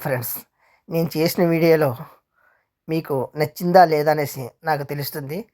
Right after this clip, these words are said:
రండి ఫ్రెండ్స్, స్వా-, అమ్మవారి దర్శనానికి వెళ్దాం. చూడండి ఫ్రెండ్స్, ఈ భక్తుల్ని వాళ్ళు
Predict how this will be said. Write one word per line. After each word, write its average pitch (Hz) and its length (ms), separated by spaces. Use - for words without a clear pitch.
రండి 180 280
ఫ్రెండ్స్, 196 320
స్వా-, 165 220
అమ్మవారి 170 420
దర్శనానికి 156 480
వెళ్దాం. 151 240
చూడండి 214 360
ఫ్రెండ్స్, 180 260
ఈ 196 100
భక్తుల్ని 180 500
వాళ్ళు 165 280